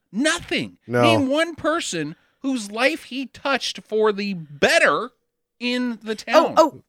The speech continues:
Speaker 3: the guy with the Bronco who was like, "I don't have any money. I can't pay you. Can I please get my car?" And he was like,
Speaker 2: Trade him for the thing and then
Speaker 3: Yeah.
Speaker 2: trade the other guy
Speaker 1: The
Speaker 2: for
Speaker 1: barter
Speaker 2: my solar
Speaker 1: system?
Speaker 2: panels. Yeah.
Speaker 3: Yeah.
Speaker 1: He,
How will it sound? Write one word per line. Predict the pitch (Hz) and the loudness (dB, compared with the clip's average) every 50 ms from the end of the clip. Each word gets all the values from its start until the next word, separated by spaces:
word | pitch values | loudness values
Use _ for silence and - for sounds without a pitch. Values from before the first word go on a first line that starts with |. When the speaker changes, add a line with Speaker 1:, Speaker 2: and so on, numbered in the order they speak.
| _ | _
Speaker 3:
the | - 226 | -4 0
guy | 220 254 262 | 4 4 4
with | 254 254 | 4 2
the | - - | -2 -2
Bronco | - 226 220 214 - 220 208 202 202 196 196 _ _ _ _ _ - | 2 2 2 4 4 4 4 4 4 0 -4 _ _ _ _ _ -6
who | 156 196 196 180 | -2 -2 0 0
was | 180 - | 0 2
like, | 185 175 170 | 2 2 4
"I | 160 185 | 6 6
don't | 202 202 | 6 6
have | 214 208 | 4 2
any | 202 196 | 2 2
money. | 190 190 196 202 202 196 202 | 2 2 2 2 2 -2 -2
I | - | -4
can't | 180 - 175 170 160 - | -4 -4 -6 -6 -4 -4
pay | 180 180 | -4 -2
you. | 180 190 185 175 175 165 | -2 -2 0 -2 -2 -2
Can | - 175 165 | -2 -2 -2
I | 156 | -2
please | 156 - 175 170 170 - | -2 -4 -6 -6 -4 -4
get | - 185 147 | -4 -2 -2
my | 160 156 | -2 -2
car?" | - - 185 180 175 170 | 0 2 4 4 4 4
And | 165 | 2
he | 165 170 | -2 -4
was | 156 - | -2 0
like, | 175 156 147 139 - _ _ _ _ _ _ _ _ _ _ _ _ _ _ | 2 2 2 0 -2 _ _ _ _ _ _ _ _ _ _ _ _ _ _
Speaker 2:
Trade | - - - 131 123 123 117 107 92 | -8 -2 2 4 4 4 2 0 -2
him | 107 117 131 123 120 117 113 | 0 2 2 2 2 0 -2
for | - - 117 110 | -4 -4 -6 -6
the | 98 92 101 92 - - - _ _ - | -4 -6 -8 -10 -10 -14 -18 _ _ -4
thing | 120 120 117 110 110 | -2 0 0 0 0
and | 110 107 | 0 0
then | 107 107 104 | 0 2 2
Speaker 3:
Yeah. | 196 190 170 160 | 2 4 4 4
Speaker 2:
trade | 151 107 101 92 | 4 2 0 -2
the | 90 107 107 | 0 0 2
other | 110 104 104 101 | 2 2 0 0
guy | 92 104 101 98 | 0 0 2 2
Speaker 1:
The | 233 | 2
Speaker 2:
for | 196 107 | 2 2
Speaker 1:
barter | 101 190 190 220 254 269 330 | 2 4 6 6 6 6 4
Speaker 2:
my | - | 4
solar | 113 113 117 120 | 4 4 6 4
Speaker 1:
system? | 120 - - - | 4 2 2 2
Speaker 2:
panels. | 139 131 135 135 135 139 135 110 120 | 4 4 4 4 4 2 2 0 2
Yeah. | 123 117 110 110 107 107 | 2 4 4 2 2 2
Speaker 3:
Yeah. | 175 165 160 160 160 151 | 4 4 4 4 2 -2
Speaker 1:
He, | - 170 196 247 247 226 202 175 | -4 -4 -2 -2 -2 -2 -6 -10